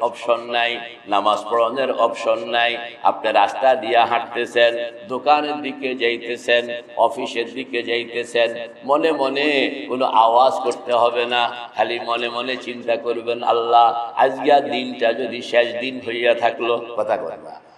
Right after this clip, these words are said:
"আজকের দিনটা যদি", তাইলে আমার প্রিপারেশন আমি কমপ্লিট করে নিলাম।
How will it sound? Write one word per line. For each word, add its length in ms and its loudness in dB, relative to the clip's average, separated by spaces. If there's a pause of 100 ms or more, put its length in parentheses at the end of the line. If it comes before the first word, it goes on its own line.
(100)
"আজকের 480 4
দিনটা 360 2
যদি", 600 2 (1600)
তাইলে 680 6
আমার 320 6
প্রিপারেশন 680 2
আমি 200 -2
কমপ্লিট 600 -4
করে 180 2
নিলাম। 380 0